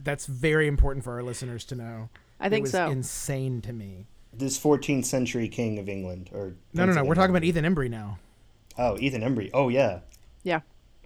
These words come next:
Speaker 1: But
Speaker 2: Yeah.
Speaker 1: yeah, so
Speaker 3: Mark
Speaker 1: some,
Speaker 3: with a K.
Speaker 1: some of the performances in this movie stood out to me as, as actually not too bad. Almost even good.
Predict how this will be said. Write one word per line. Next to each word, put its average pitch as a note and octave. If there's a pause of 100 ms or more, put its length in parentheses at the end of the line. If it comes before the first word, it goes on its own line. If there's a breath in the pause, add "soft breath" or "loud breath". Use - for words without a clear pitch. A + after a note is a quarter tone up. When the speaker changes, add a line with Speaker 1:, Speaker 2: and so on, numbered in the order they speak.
(500)
Speaker 1:
But F#3+
Speaker 2:
Yeah. F3
Speaker 1:
yeah, A#2+
so F#3
Speaker 3:
Mark C3
Speaker 1:
some, G#3+
Speaker 3:
with G#3+
a -
K. -
Speaker 1:
some A3
of A3
the A3
performances D#3+
in B2+
this B2
movie A#2+
stood A#2+
out G2
to -
me G2 (140)
as, A#2+
as C3+
actually B2+
not B2
too A#2+
bad. G2 (1000)
Almost D3
even B2
good. G2+